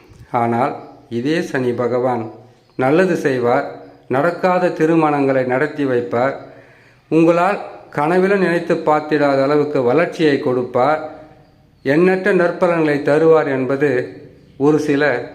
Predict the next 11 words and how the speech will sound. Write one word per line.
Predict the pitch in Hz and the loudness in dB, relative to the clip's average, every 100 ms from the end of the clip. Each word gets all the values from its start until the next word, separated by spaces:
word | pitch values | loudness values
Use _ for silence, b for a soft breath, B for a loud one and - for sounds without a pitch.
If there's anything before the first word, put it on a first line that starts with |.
| 117 | -4
ரகசியமான | 131 151 170 180 165 160 160 165 170 185 185 - | 0 2 2 0 0 2 2 0 0 -2 -4 -10
விஷயமாகவே | - 135 143 135 127 123 123 123 127 117 | -10 -6 -2 0 2 0 0 0 -2 -4
இருக்கும். | 113 113 117 110 98 B B B B B 135 | -4 -6 -6 -8 -8 B B B B B 0
ஏழரை | 185 226 208 180 | 2 2 0 0
சனி | 170 156 | -2 0
வந்துவிட்டாலே | 147 156 170 156 151 156 143 143 143 131 - - | 0 0 0 0 -2 0 0 2 0 -4 -8 -10
கஷ்டம்தான் | - 135 - 196 160 175 175 | -6 -6 -4 0 2 2 2
என்பது | 151 143 147 143 127 - B B B B - | 0 0 0 0 -2 -6 B B B B -8
எல்லா | 131 147 170 190 185 | 0 2 4 4 2
ராசிக்காரர்களுக்கும் | 170 170 180 185 180 156 156 151 147 147 151 131 | 2 0 0 -4 0 0 2 2 0 0 -4 -2
பொருந்தாது. | 143 143 139 127 123 135 | 0 2 2 2 2 2